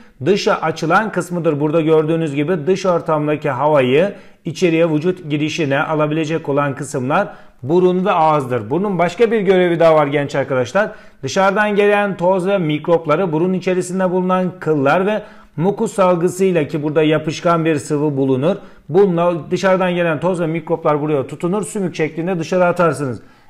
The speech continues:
Eğer bu kısımlar olmasa yani burun içerisindeki kıllar ve bu mukus tabakası olmayacak olursa genç arkadaşlar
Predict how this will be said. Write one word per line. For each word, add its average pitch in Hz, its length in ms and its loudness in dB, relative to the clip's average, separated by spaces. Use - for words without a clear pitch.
Eğer 214 280 4
bu 202 80 -2
kısımlar 190 380 -2
olmasa 180 380 0
yani 165 220 0
burun 151 200 -2
içerisindeki 165 680 -2
kıllar 156 400 2
ve 160 160 0
bu 196 100 0
mukus 196 280 -4
tabakası 165 480 -2
olmayacak 185 560 0
olursa 185 280 0
genç 180 300 0
arkadaşlar 175 540 -2